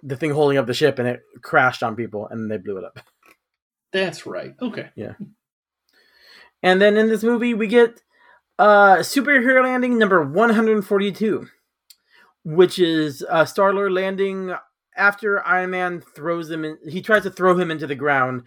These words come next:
Speaker 1: and he does this, like, with his rocket boots, does, like, a flip, and does a superhero landing. So,
Speaker 2: Hmm.
Speaker 1: only one this section, but don't worry, we'll make up for it next section. <laughs>
Speaker 2: Yeah, we will. Well, I'm, I'm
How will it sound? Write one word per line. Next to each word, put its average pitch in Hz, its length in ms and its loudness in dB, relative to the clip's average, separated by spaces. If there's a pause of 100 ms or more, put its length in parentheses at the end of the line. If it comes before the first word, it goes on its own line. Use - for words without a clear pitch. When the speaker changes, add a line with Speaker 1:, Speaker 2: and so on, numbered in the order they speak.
(220)
Speaker 1:
and 127 80 -12
he 143 80 -8
does 135 220 0
this, 123 100 -12
like, 127 320 -2
with 127 140 -6
his 123 140 -4
rocket 120 300 0
boots, 107 240 -8
does, 113 200 -8
like, 104 140 -8
a 101 60 -12
flip, - 300 -10 (720)
and 110 260 -6
does 104 140 -2 (120)
a 92 40 -20
superhero 95 180 -6
landing. 90 260 -12 (680)
So, 104 320 -14
Speaker 2:
Hmm. 240 140 -8
Speaker 1:
only 302 260 6
one 311 220 4
this 254 160 -2
section, 92 400 -6 (540)
but 110 340 -2 (1300)
don't 175 140 0
worry, 170 180 -2
we'll 131 80 -2
make 175 200 -2
up - 120 -4
for 127 160 2
it 113 80 2
next 117 180 -4
section. 98 340 -12 (480)
<laughs> - 320 -8 (180)
Speaker 2:
Yeah, 139 200 -4
we 120 120 -2
will. 117 240 -4 (460)
Well, 285 260 2
I'm, 202 220 -2
I'm 190 120 -8